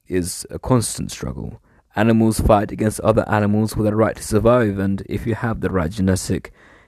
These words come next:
capabilities, you have a better chance of surviving, which means that your offspring will be born and they will have your genetics and they will therefore have a better chance of surviving. Every now and then, your D N A mutates,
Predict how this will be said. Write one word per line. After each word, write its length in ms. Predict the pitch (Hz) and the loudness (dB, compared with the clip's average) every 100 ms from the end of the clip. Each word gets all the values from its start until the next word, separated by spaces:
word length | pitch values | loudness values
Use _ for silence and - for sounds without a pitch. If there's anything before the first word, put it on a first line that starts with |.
| _ | _
capabilities, 840 | - 98 92 107 127 104 82 67 98 | -2 -2 2 4 4 0 -6 -4 -2
you 100 | 107 | 0
have 120 | 117 | 0
a 60 | 101 | -2
better 260 | 98 92 | -2 -4
chance 380 | 87 - 101 - | -4 -4 -4 -4
of 60 | - | -4
surviving, 500 | 95 98 127 104 80 | 0 2 0 -2 -4
which 220 | 67 - | -6 -2
means 280 | 101 101 107 | 0 0 0
that 220 | 101 - - - - | -2 -2 -10 -20 -10
your 140 | 104 85 | -2 2
offspring 540 | 101 123 - - 123 117 | 2 2 -2 -2 0 2
will 80 | 117 | 2
be 100 | 113 | 2
born 380 | 113 117 127 | 2 2 2
and 260 | - 95 101 | 0 -2 0
they 160 | 104 120 | 0 2
will 200 | 123 107 | 2 2
have 200 | 107 95 | 0 2
your 240 | 101 117 | 2 2
genetics 480 | 123 120 110 117 - | 2 0 0 -2 -2
and 160 | 87 | -2
they 160 | 98 110 | 0 2
will 180 | 113 107 | 2 2
therefore 380 | 107 107 113 113 | 2 0 0 0
have 240 | 117 110 | -2 -2
a 60 | 104 | -2
better 240 | 117 107 | -2 -2
chance 320 | - 110 117 | -4 -6 -6
of 60 | 117 | -4
surviving. 540 | 110 110 131 143 - - - - - | -4 0 0 -2 -6 -12 -20 -20 -10
Every 200 | - 90 | -2 0
now 200 | 90 95 | 2 4
and 120 | 98 101 | 4 4
then, 240 | 104 110 | 2 4
your 120 | 101 | 2
D 180 | 101 107 | 2 4
N 100 | 104 | 4
A 120 | 104 | 4
mutates, 680 | 107 110 - 147 104 - | 2 2 2 2 0 -4